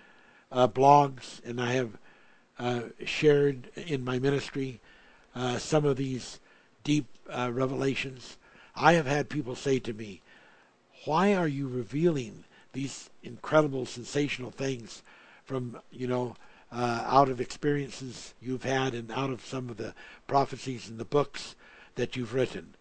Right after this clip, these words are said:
You shouldn't do that because they should be left in the books, and, and if people want them, they should have to buy the books.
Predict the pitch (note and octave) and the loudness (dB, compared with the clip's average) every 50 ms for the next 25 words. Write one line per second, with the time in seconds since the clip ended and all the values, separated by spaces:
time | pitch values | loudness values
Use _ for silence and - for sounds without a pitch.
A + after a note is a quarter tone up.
0 | - - - - - - - - - _ _ _ _ _ _ _ _ _ _ A2+ | -20 -20 -20 -20 -20 -20 -20 -20 -20 _ _ _ _ _ _ _ _ _ _ -6
1 | C3 C#3+ - - F#3+ G3 F#3+ E3 - - E3 F#3 A3 G#3 E3 D3 B2+ A2 - - | -4 -2 6 10 10 10 10 8 0 -2 2 2 2 4 2 2 0 0 -4 -6
2 | A#2 A2 - - C3+ C3+ C3 - - - - - - - - - - - _ - | -12 -10 -4 -2 -2 0 -2 -2 -6 -10 -16 -18 -20 -20 -20 -20 -20 -16 _ 2
3 | C3+ D3+ D3 - D3+ C3 A2 C#3+ C#3+ C#3 C#3+ D#3+ E3+ - - D3+ C#3+ C#3 C#3 G#2+ | 2 2 4 2 0 -2 -2 -2 -2 2 2 2 2 2 0 -4 -4 -4 -4 -2
4 | G2+ E3+ F3+ F3 - - - - C#3 B2 A2+ A#2 G2+ - - - - _ - _ | 2 2 2 2 2 -4 -10 -8 -8 -8 -8 -10 -14 -20 -20 -20 -20 _ -20 _
5 | - A#2 C3 C3+ B2+ - D#3 E3 C3+ C#3 C#3+ C3+ C3 D3+ E3 F3+ F3+ - - C3+ | -4 -2 0 0 0 2 2 2 2 2 0 0 2 4 4 4 4 2 0 -4
6 | C3 B2+ B2 B2 C#3 C#3 - C#3 C3 B2 C#3 C#3 - - B2 - C#3+ C#3 C#3+ C#3 | -4 -4 -4 -4 -4 -2 -4 -4 -4 -4 -4 -6 -6 -6 -4 -2 0 0 0 0
7 | C3+ B2+ A#2 D#3 C#3+ B2+ - - - - - - | 0 -2 -2 -2 -4 -4 -6 -10 -18 -18 -18 -18